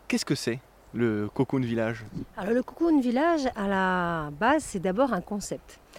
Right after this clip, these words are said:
Speaker 2: Donc, euh, l'envie vraiment de vouloir proposer une alternative à un tourisme traditionnel. L'envie également d'être dans l'acceptation du site et l'acceptation de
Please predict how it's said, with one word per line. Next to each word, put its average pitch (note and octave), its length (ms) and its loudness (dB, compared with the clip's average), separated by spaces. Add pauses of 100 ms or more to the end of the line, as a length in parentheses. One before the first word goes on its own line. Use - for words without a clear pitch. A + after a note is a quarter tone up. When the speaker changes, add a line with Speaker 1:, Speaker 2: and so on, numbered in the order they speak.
(280)
Speaker 2:
Donc, F3+ 340 -6
euh, F3 140 0
l'envie B3 540 2
vraiment G#3+ 560 0
de F3+ 440 0
vouloir A3+ 520 0
proposer A3+ 400 0
une A3+ 100 4
alternative A#3 640 0
à G#3+ 60 4
un F#3 80 0
tourisme B3+ 380 -2
traditionnel. G#3+ 800 0 (460)
L'envie B3 340 4
également A3+ 440 4
d'être B3 220 2
dans G3 120 2
l'acceptation A3+ 800 0
du G#3 180 -2
site - 260 -8
et C4 60 4
l'acceptation A3+ 960 0 (200)
de F#3 500 2